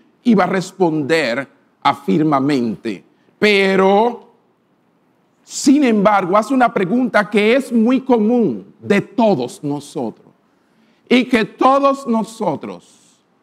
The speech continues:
nos la hemos hecho en un momento dado, cuando nos encontramos frente a frente a la palabra que choca con ya planes hechos,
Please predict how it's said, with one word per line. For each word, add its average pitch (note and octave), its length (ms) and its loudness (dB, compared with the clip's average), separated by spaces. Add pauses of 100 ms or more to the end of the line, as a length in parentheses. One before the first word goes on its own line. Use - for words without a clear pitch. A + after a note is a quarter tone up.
(220)
nos B2 520 -6
la A#2+ 200 0
hemos E3 400 -2
hecho G2 440 -8 (320)
en A2+ 220 -4
un C3+ 200 -2
momento A#2+ 640 -6
dado, G2+ 420 -2 (400)
cuando C3+ 420 -2
nos B2 360 -8
encontramos C#3 960 -2
frente E3 640 -2
a E3+ 80 0
frente A2+ 680 -6 (460)
a B2 140 2
la B2 220 0
palabra F#2+ 600 -4 (320)
que - 240 0
choca A2+ 680 -2 (360)
con C#3+ 380 0
ya D3 320 0
planes F3+ 680 0 (500)
hechos, F#3+ 580 -4